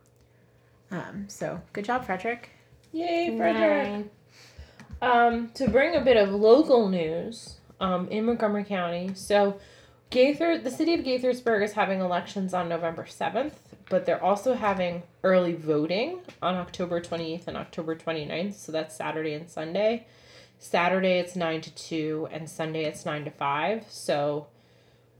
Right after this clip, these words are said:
Speaker 2: if anyone's not gonna be in town on November seventh, such as myself,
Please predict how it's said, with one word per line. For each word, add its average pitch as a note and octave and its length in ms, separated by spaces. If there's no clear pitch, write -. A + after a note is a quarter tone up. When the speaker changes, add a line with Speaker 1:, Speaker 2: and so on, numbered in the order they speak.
Speaker 2:
if A3 200
anyone's F#3+ 500
not F3+ 280
gonna F#3 160
be E3+ 180
in D3+ 140
town F#3+ 1000
on C#4+ 160
November D#4 400
seventh, E4 480
such F#3 320
as F3 100
myself, F3+ 600